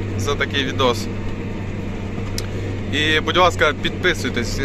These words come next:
Багато переглядів без підписок. Підпишіть,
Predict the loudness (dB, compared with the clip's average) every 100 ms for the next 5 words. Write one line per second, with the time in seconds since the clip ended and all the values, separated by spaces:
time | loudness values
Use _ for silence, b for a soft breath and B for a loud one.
0 | 2 4 4 4 4 4 4 4 4 4
1 | 2 2 2 4 2 2 -4 -4 -4 0
2 | 0 0 -2 -4 -4 -4 -4 -2 -2 -2
3 | -4 -2 -2 0 0 0